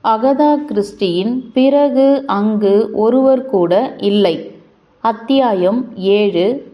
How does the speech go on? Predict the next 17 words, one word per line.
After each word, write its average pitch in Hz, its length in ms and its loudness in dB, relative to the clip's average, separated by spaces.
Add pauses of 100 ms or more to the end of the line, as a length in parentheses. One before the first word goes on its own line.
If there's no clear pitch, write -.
(100)
பகுதி 214 720 -2
மூன்று. 214 600 0 (540)
டாக்டர் 302 680 0 (120)
ஹாம்ஸ்ட்ராங் 214 640 -2 (160)
நீண்ட 285 600 4
மூச்சு 247 460 0
ஒன்றினை 185 680 0 (180)
அடி 233 520 0
நாபியிலிருந்து 196 1040 0
விடுவித்து 247 640 -2
கொண்டார். 160 480 -2 (520)
"அந்த 277 420 2
ஏத்தல்?" 208 580 0 (160)
என 190 260 0
கேட்டார். 170 680 -4 (360)
லாம்பர்ட் 285 600 0
மெதுவாய் 233 640 0